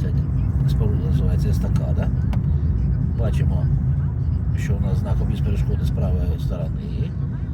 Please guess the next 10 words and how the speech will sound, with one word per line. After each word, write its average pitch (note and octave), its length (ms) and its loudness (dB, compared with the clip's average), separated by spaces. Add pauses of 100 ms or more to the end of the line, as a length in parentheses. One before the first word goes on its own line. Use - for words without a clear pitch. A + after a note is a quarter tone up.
(200)
Вмикаємо - 420 -4
правий - 240 -4
показчик - 420 -4
повороту. - 640 -2 (520)
Другорядна G3+ 480 -2
дорога. - 560 -2 (1900)
І - 40 -4
слідкуємо G#2 520 -6
за G2 80 -4
машинками, - 640 -4